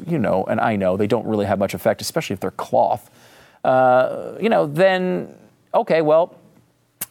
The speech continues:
let's see. Uh, if they, if they don't, if they don't work against Omicron, which they don't, even the C D C is saying this now.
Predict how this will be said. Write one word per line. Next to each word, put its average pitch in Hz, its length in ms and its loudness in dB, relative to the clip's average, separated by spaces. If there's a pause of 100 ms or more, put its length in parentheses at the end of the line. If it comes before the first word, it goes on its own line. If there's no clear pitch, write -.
let's 139 220 0
see. - 220 -4 (340)
Uh, 113 260 4
if 131 200 0
they, 131 320 4
if 123 180 -2
they 127 100 4
don't, 180 360 2
if 143 120 0
they 135 240 4
don't 123 540 0
work 175 220 2
against 135 240 0
Omicron, 110 400 2
which 110 160 0
they 110 100 2
don't, 117 460 -2 (240)
even 160 260 2
the 131 60 2
C 131 160 2
D 107 120 2
C 190 300 2
is 104 100 -2
saying 101 280 -2
this 98 180 -6
now. - 260 -4